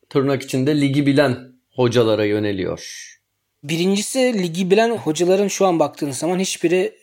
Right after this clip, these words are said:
Speaker 2: öyle on yıllık geçmişi yok. Hepsi
Speaker 1: Evet,
Speaker 2: yeni isim
Speaker 1: bence
Speaker 2: aslında.
Speaker 1: aslında o cesaret de var. Gayet genç teknik direktörler
Speaker 2: Evet, evet.
Speaker 1: ligde şans buluyor.
Speaker 2: Aynen
Speaker 1: Hatta
Speaker 2: öyle. Yani
Speaker 1: yani şey bile bir cesaret değil mi abi bir yandan? Tamam, hani biraz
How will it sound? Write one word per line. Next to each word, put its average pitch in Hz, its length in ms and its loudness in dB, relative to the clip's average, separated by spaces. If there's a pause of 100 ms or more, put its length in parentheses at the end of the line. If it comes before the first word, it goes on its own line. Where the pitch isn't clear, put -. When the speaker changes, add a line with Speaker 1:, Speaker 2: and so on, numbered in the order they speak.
(220)
Speaker 2:
öyle 156 320 -2
on 170 160 4
yıllık 165 280 0
geçmişi 160 400 -2
yok. 180 200 -2
Hepsi 147 140 4
Speaker 1:
Evet, 170 100 4
Speaker 2:
yeni 175 100 4
isim 123 160 -4
Speaker 1:
bence 143 420 2
Speaker 2:
aslında. - 20 4
Speaker 1:
aslında 165 680 0
o 165 160 -6
cesaret 147 640 2
de 190 120 2
var. 190 160 4
Gayet 131 460 2
genç 147 380 0
teknik 143 420 -2
direktörler 131 800 -2
Speaker 2:
Evet, 175 220 0
evet. 165 160 0
Speaker 1:
ligde 135 300 0
şans 170 380 -2
buluyor. 160 480 0 (720)
Speaker 2:
Aynen 135 240 -4
Speaker 1:
Hatta 143 440 4
Speaker 2:
öyle. 165 100 0
Yani 147 60 4
Speaker 1:
yani 139 200 2
şey 160 300 2
bile 185 180 2
bir 143 60 -2
cesaret 139 640 0
değil 165 180 2
mi 123 120 -2
abi 104 280 -4
bir 104 80 -2
yandan? 104 420 -4
Tamam, 113 380 -2
hani 110 340 -4 (320)
biraz 117 520 0